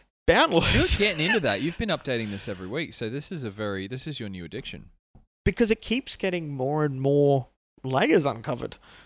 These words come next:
Speaker 1: So originally it was a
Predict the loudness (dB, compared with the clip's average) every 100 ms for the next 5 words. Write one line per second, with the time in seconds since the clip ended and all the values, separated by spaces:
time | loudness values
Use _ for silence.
0 | _ 4 8 8 8 6 2 _ _ _
1 | -2 2 4 4 2 2 0 -2 0 0
2 | 4 4 6 4 6 4 4 0